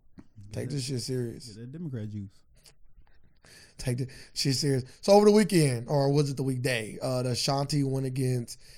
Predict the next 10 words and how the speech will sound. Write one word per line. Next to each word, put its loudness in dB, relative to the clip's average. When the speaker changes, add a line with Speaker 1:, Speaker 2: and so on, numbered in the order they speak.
Speaker 1:
Keisha -4
Coles. -2
Did 6
you 2
watch -4
it? -20
Speaker 2:
No. -2
Did -8
you? -2
Speaker 1:
Yes. 0